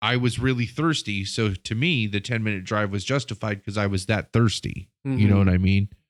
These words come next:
Speaker 2: Yeah.
Speaker 1: Uh, and so, yeah, okay. But then
Speaker 2: <laughs>
Speaker 1: just the attention, the positive attention.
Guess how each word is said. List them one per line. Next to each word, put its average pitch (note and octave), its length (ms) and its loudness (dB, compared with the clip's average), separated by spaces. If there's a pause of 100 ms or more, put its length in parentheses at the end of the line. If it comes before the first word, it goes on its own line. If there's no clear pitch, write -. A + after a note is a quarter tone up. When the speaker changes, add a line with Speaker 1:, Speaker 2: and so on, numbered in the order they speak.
Speaker 2:
Yeah. A2 440 -2
Speaker 1:
Uh, G#2 400 4 (640)
and B2+ 320 4
so, B2+ 560 4 (1300)
yeah, B2+ 300 4
okay. B2 500 4
But A#2+ 280 0
then D#3 400 4
Speaker 2:
<laughs> C#3+ 80 -4
Speaker 1:
just D3+ 240 4
the C3 160 4
attention, C3 580 2
the A2 80 2
positive C3 540 2
attention. C#3 400 0